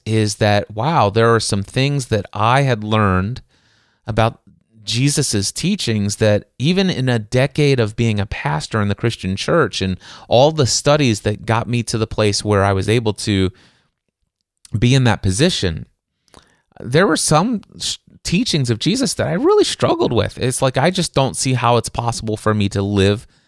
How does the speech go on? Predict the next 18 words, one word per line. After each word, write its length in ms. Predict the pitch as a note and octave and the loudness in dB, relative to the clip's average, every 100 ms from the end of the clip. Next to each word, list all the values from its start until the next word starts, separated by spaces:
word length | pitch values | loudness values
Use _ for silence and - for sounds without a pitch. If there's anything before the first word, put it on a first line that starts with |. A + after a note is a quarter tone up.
| _ _ | _ _
that 340 | G2 F#2+ G#2+ - | -4 0 0 -4
kind 300 | - F#2+ G2 | -2 2 4
of 120 | G#2 F#2 | 2 0
life 340 | G#2 F3 - | 0 0 -2
that 160 | F#2+ - | -4 -2
Jesus 380 | G2 F#2+ G#2+ | -4 -4 -6
talks 340 | - - - - | -4 -2 -2 -4
about. 360 | A2+ G1+ - _ - _ _ | -4 -4 -6 _ -20 _ _
And 140 | G2+ A2+ | -4 -2
I 60 | |
certainly 720 | A2+ - F#3 F#2+ C3 B2 A#2+ - | 0 2 0 0 -2 -2 -2 -6
saw 380 | - - A#2 A#2+ | -6 0 2 2
a 80 | |
lot 260 | G#2+ F#2+ A#2+ | 0 0 0
of 160 | C3 - | -2 -4
people 480 | G#2 G2+ G#2+ A2+ | -4 -2 0 -2
within 640 | G2 G#2 G2+ G2+ G2+ G#2 G#2+ | -2 -4 0 0 0 -2 -4
my 340 | G2 G2+ G2+ | -2 -2 -2